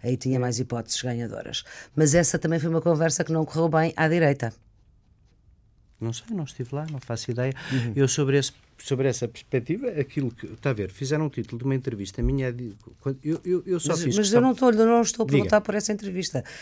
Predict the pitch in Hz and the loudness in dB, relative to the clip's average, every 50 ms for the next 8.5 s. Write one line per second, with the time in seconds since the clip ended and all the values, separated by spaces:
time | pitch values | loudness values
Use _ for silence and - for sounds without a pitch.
0 | - - - - 175 - - - 196 196 185 160 147 170 - - 175 190 - - | -18 -8 -4 -2 -2 -2 0 0 2 2 2 4 2 2 2 2 2 2 2 2
1 | - 135 101 127 143 160 160 - - - - - - - 160 165 165 165 - - | 2 0 2 2 2 2 0 -2 -10 -20 -20 -6 0 4 6 6 6 6 4 0
2 | _ - - 190 190 190 190 190 - - - 151 135 117 101 - - - - - | _ 0 4 4 4 4 2 0 0 2 4 4 4 4 2 -4 -14 -20 -20 -16
3 | - 117 - - - 170 165 185 175 170 - 165 151 139 123 113 123 143 151 151 | -12 -8 -2 2 2 4 6 4 4 4 4 4 4 4 4 2 2 4 4 6
4 | 151 143 147 151 165 180 185 165 175 - - - 160 - 190 190 - - - - | 6 6 6 6 6 4 2 0 -2 -8 -8 -8 -2 2 2 2 0 -2 -4 0
5 | - 180 175 175 - - - - - 151 160 165 156 - 160 143 151 143 143 156 | 4 4 4 4 2 -2 -4 -6 -4 -2 0 0 0 0 0 -2 -2 -2 -2 -2
6 | 170 160 160 160 - 135 - 156 160 156 143 135 117 123 117 110 104 101 - - | 0 0 0 -2 -4 -4 0 2 2 4 4 4 2 2 0 -2 -2 -6 -6 -8
7 | - - - 139 120 131 - 156 - - - 202 202 - - 202 196 196 175 165 | -6 -2 0 2 6 6 8 6 6 6 4 2 2 4 4 6 6 8 8 6
8 | 135 - - - 170 147 120 123 120 | 6 4 2 2 4 4 4 2 -2